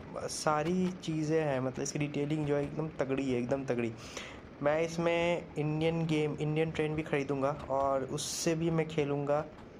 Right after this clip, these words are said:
और देखते हैं कि वो राजधानी एक्सप्रेस को कितनी, और इंडियन ट्रेन में ज़्यादा दम है या बाहर के ट्रेन में ज़्यादा दम है, मैं ये भी चेक करूँगा इस गेम में। डाउनलोड करूँगा उसकी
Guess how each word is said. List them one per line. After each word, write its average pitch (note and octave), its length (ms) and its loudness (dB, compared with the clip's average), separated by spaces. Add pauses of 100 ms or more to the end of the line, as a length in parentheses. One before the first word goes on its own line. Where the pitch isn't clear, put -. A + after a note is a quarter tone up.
(360)
और B2+ 100 0
देखते C3+ 440 -2
हैं C#3 120 -2
कि C#3+ 120 -4
वो C#3 60 0
राजधानी C3+ 500 2
एक्सप्रेस - 360 -10
को - 120 -14
कितनी, C#3 440 -8 (220)
और - 140 -6
इंडियन D3 500 0
ट्रेन D3+ 200 -2
में D3+ 120 2
ज़्यादा C#3+ 340 4
दम D3 100 0
है E3+ 200 2
या D#3 280 2 (760)
बाहर B2+ 360 0
के C3 120 0
ट्रेन B2+ 200 0
में B2 140 0
ज़्यादा A#2+ 260 2
दम A#2+ 100 0
है, A#2+ 60 0
मैं B2+ 160 0
ये B2+ 160 0
भी C3 240 -2
चेक C3 260 -4
करूँगा B2+ 360 0
इस C3+ 160 -2
गेम B2 220 -2
में। B2+ 240 -4 (680)
डाउनलोड D3 320 0
करूँगा D3 400 0 (140)
उसकी C#3 440 -4